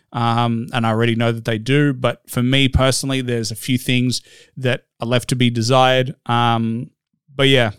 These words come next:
I think disc two as well was a stronger disc than disc one. Um, I think he, he just missed the mark on a couple of tracks. Um, and at first, I gave this album, uh, I think it was like three, three and a half stars, around that mark.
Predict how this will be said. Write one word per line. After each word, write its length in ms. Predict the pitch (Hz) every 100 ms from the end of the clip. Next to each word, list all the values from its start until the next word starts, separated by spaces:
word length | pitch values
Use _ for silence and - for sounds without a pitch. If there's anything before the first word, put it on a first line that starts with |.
| _ _ _ -
I 80 | 139
think 360 | 180 175 -
disc 300 | - 143 147 -
two 200 | 156 156
as 100 | 139
well 360 | 143 151 151
was 200 | 147 131
a 60 | 127
stronger 380 | - 131 139 131
disc 360 | 123 131 -
than 160 | 127 120
disc 300 | 127 - -
one. 400 | 120 131 139 135 _ _ _ -
Um, 480 | 120 120 120 120 -
I 40 |
think 200 | 110 127
he, 400 | - 123 120 - _
he 160 | 117 117
just 200 | 123 127
missed 220 | 117 -
the 80 | -
mark 340 | 117 123 113 -
on 80 |
a 40 | 110
couple 300 | - 117 113
of 60 |
tracks. 480 | - 135 123 - - - _ _ -
Um, 460 | 120 113 113 117 - _
and 100 | 139
at 80 | 143
first, 420 | - 190 190 - -
I 80 | 143
gave 220 | 147 139
this 140 | 131
album, 480 | - 123 131 131 120 - _ _ _
uh, 360 | 120 120 117 -
I 60 | -
think 160 | 226
it 40 | 269
was 100 | 147
like 140 | 117
three, 500 | - 165 165 156 156
three 180 | - 156
and 100 | 135
a 40 |
half 200 | 135 131
stars, 440 | - 139 151 175 139
around 320 | 127 143 139
that 180 | 131 123
mark. 420 | 135 147 143